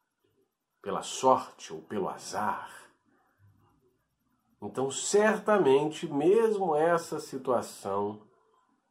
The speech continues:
ainda nos serve como um princípio pedagógico da vida. E nós podemos e devemos sempre aprender com ela. Eu vou deixar esse título aqui.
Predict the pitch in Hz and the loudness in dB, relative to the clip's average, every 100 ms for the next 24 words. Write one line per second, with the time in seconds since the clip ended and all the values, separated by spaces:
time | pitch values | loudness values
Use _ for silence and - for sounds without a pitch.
0 | _ _ - 104 104 107 104 - - 104 | _ _ -8 -6 -4 -4 -4 -6 -6 -4
1 | 107 107 101 104 104 _ _ _ _ - | -2 -4 -8 -12 -16 _ _ _ _ -10
2 | 113 113 113 110 110 98 - - 113 110 | -4 -2 -2 -4 -8 -10 -10 -8 -6 -6
3 | 107 95 - - 120 107 92 92 92 95 | -6 -8 -8 0 2 2 -2 -2 -2 -2
4 | 92 85 - 85 87 85 76 76 71 - | -4 -12 -16 -10 -10 -10 -18 -20 -20 -20
5 | _ _ _ _ _ _ _ _ _ _ | _ _ _ _ _ _ _ _ _ _
6 | _ _ _ 95 87 85 - 95 85 90 | _ _ _ -16 -12 -12 -12 -12 -8 -4
7 | 95 120 180 180 123 117 127 92 92 87 | -2 -2 -4 -8 -10 -4 -4 -4 -10 -10
8 | 87 90 - - - 101 95 104 - 117 | -8 -10 -14 -14 -10 -6 -6 -8 -10 -10
9 | 123 117 104 107 - - 113 - - _ | -8 -10 -10 -16 -16 -14 -12 -14 -20 _
10 | _ _ _ _ _ _ _ _ _ _ | _ _ _ _ _ _ _ _ _ _
11 | _ _ _ _ _ _ 85 85 90 92 | _ _ _ _ _ _ -14 -8 -6 -4
12 | 92 90 - - - - 90 85 78 76 | -4 -6 -8 -16 -16 -8 -8 -8 -14 -14
13 | - 95 165 | -12 -8 -8